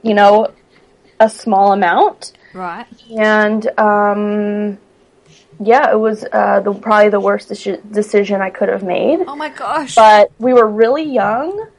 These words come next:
Speaker 1: No, none of our friends had gotten married. We were the first ones to get married. So you know how that kinda happens. It's like, you're the first one to get married. Um, nobody around you kind of has that advice. There were not wedding blogs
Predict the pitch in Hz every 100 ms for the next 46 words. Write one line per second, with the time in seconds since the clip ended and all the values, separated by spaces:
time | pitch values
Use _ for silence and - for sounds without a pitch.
0 | _ _ 220 240 262 269 262 233 233 269
1 | 254 233 240 214 214 220 185 180 196 180
2 | 165 170 196 _ - 208 226 202 202 240
3 | 254 240 226 233 233 214 190 202 214 220
4 | 247 269 240 214 226 220 196 190 202 196
5 | 185 180 180 - _ _ _ _ - 226
6 | 214 208 196 - 214 208 - - 254 320
7 | 330 311 311 302 294 294 285 277 - _
8 | _ _ 226 214 214 208 208 226 233 226
9 | 226 214 214 214 208 202 233 202 - 220
10 | 220 208 202 190 185 185 190 277 - _
11 | - _ _ _ _ - 233 226 233 247
12 | 277 220 208 202 196 160 170 311 311 -
13 | _